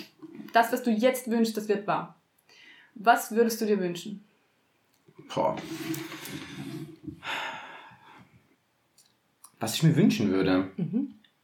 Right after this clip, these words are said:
Speaker 2: Ich würde mir die ganzen Probleme dieser Welt wegwünschen.
Speaker 1: Okay.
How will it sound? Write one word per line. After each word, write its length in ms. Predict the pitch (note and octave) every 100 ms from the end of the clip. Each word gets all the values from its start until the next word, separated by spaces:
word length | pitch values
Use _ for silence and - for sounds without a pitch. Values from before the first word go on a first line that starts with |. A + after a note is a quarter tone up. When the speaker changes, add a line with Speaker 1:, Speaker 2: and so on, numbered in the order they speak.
| _ _ _ _ _ - -
Speaker 2:
Ich 140 | A2+
würde 160 | C3 C3+
mir 500 | C#3 C3 B2+ G#2 - _ _ _ _ - -
die 80 | A2
ganzen 880 | B2+ D3 D#3+ D#3 D3 D3+ C3 - _ _ - C3+
Probleme 380 | B2+ A#2 C3+
dieser 260 | C3+ A#2 G#2+
Welt 260 | A#2+ B2 -
wegwünschen. 720 | - - F#2 F2+ F#2 E2+ - _ _ -
Speaker 1:
Okay. 340 | A3 A#3 A3